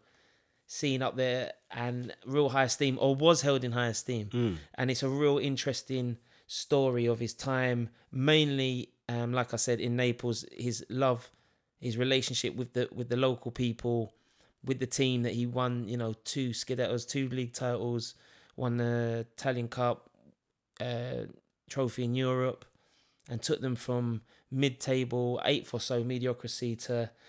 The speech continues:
Speaker 1: to winning the league and big things. And it's, it's just a real good story, fascinating story, as they were the underdogs. You know, they're not liked by, they weren't seen to be liked by the rest of Italy. Diego Maradona, this small little guy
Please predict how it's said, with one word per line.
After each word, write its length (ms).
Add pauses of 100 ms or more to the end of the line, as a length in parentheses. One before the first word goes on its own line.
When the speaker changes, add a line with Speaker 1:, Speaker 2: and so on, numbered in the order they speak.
(160)
Speaker 1:
to 100
winning 300
the 80
league 260
and 140
big 180
things. 400
And 160 (380)
it's, 400
it's 160
just 160
a 60
real 360
good 180
story, 420
fascinating 520
story, 480 (240)
as 140
they 120
were 120
the 120
underdogs. 680 (340)
You 100
know, 120
they're 240
not 200
liked 400
by, 360 (240)
they 160
weren't 440 (200)
seen 260
to 80
be 120
liked 260
by 80
the 80
rest 240
of 100
Italy. 400 (400)
Diego 320
Maradona, 640
this 140
small 320
little 160
guy 380